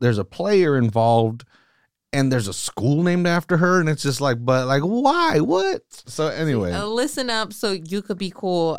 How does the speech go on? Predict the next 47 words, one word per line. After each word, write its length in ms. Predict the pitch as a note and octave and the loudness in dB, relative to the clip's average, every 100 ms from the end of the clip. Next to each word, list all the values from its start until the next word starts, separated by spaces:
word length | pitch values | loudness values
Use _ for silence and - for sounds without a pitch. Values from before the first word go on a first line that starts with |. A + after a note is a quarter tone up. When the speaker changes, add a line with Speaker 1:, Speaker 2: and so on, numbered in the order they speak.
| - | -6
Speaker 2:
at 140 | D#3+ | -6
a 20 | D3+ | -4
party. 400 | - A2 B2 - - - - - | -6 -8 -10 -14 -20 -20 -4 2
Speaker 1:
Yeah, 200 | A#3 D3+ | 2 4
this 220 | G3 G3+ | 4 2
is, 80 | C#4+ | 0
Speaker 2:
<laughs> 680 | D4 - B3+ C#4+ A#3+ D4+ F#3+ | -2 -4 -4 -2 -4 -2 2
Speaker 1:
yeah, 240 | G#3+ D3 | 2 2
and 120 | D#3 | 4
the 80 | D#3 | 4
reason 340 | D#3 G3 E3+ C#3 | 4 2 2 0
why, 240 | D3 C#3 | 0 0
oh, 160 | D3 E3 | 2 2
is 160 | C3 | 0
the 100 | B2 | -2
East 220 | A#2 D3+ | -2 -2
Side, 200 | D3+ C#3+ | -2 -4
Alisal, 540 | F#2 B2+ C#3+ - C3 A2 | -2 0 0 0 -2 0
why, 180 | A#2+ B2+ | -2 -2
why 320 | G2 G#2 C3 | -4 -2 0
is 240 | A#2 G2 | 0 0
that? 340 | G2+ G2+ G2 - | -2 -4 -4 -8
Speaker 2:
Like, 400 | F#3 F#3 D#2 F2+ | -10 -10 -10 -2
Speaker 1:
That's 240 | G#2+ G#2 | -2 0
all 120 | A2 | -2
built 260 | G2 G2 - | -2 -4 -4
into 180 | F#2 F2+ | -8 -8
here 160 | F2 | -6
Speaker 2:
"Did 120 | F2 A2 | -6 -4
Speaker 1:
as 60 | |
Speaker 2:
you 60 | A#2+ | -4
Speaker 1:
well. 80 | - | -4
Speaker 2:
know 100 | G3+ | -4
why 160 | G3+ | -4
we're 120 | F#3+ G#3 | -4 -6
standing 380 | G3+ F#3 F#3 | -4 -4 -2
on 80 | F3+ | -4
the 100 | E3+ | -4
East 240 | - F#3+ F#3+ | -6 -8 -8
Side 180 | G3 | -8
right 200 | G3 G3 | -6 -8
now 220 | G3+ G3 F#3+ | -8 -8 -6
and 80 | |
not 180 | F3+ F3+ | -8 -8
the 60 | E3 | -8
North 240 | E3 F3+ | -8 -10
Side?" 300 | - G3 G#3 | -10 -12 -12